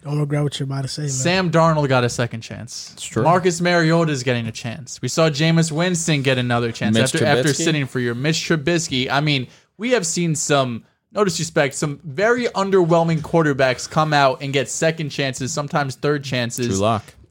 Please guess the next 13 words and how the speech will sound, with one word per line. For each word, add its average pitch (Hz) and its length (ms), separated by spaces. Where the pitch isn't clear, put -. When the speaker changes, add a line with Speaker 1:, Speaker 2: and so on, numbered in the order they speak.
Speaker 2:
Drew 160 220
Lock, 156 240
another 139 380
one. 117 300
So 226 160
Jordan 220 380
Love 196 160
will 185 140
eventually 165 380
get 156 160
the 143 60
chance 151 300
because 160 440